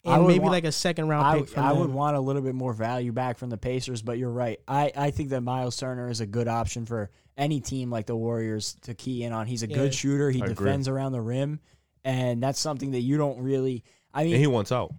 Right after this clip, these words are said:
Speaker 1: out-, outside of some of the top options in the league, like, uh, Joel Embiid or Nikola Jokic, you're not gonna find that in, in a lot of the big men in the league, and like you mentioned, he wants out. He's behind Sabonis realistically. Sabonis plays the four and he plays the five, but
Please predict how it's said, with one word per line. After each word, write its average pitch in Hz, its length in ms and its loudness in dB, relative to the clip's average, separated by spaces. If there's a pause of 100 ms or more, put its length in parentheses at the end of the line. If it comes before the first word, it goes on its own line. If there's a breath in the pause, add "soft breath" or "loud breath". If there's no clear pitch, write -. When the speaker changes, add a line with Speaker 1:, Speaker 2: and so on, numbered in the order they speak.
Speaker 1:
out-, 160 280 4
outside 147 600 2
of 127 120 -2
some 143 200 0
of 131 60 0
the 123 120 0
top 127 360 0
options 127 680 -2 (400)
in 139 100 -2
the 135 80 0
league, 135 320 0
like, 127 300 -2
uh, 127 220 0
Joel 127 480 0
Embiid 123 360 -4
or 120 180 2
Nikola 120 360 2
Jokic, 113 400 -2
you're 117 100 -4
not 123 160 -2
gonna 117 160 -4
find 117 440 -2
that 107 200 -6
in, 113 160 -4
in 117 160 -4
a 110 80 -2
lot 113 220 0
of 113 60 -2
the 107 80 -2
big 120 220 -4
men 147 300 -4 (320)
in 143 100 -4
the 147 80 -4
league, 165 380 -4 (140)
and 127 420 -2 (260)
like 131 240 -6
you 131 60 0
mentioned, 113 260 -2
he 117 80 -2
wants 123 300 -2
out. 120 180 0
He's 113 160 -6
behind 120 420 -4
Sabonis 113 640 -4
realistically. 113 680 -6
Sabonis 143 480 -2
plays 139 220 -2
the 123 80 -6
four 135 360 2
and 123 80 -2
he 131 120 0
plays 127 260 -2
the 117 80 -4
five, 123 340 -4
but 107 160 -6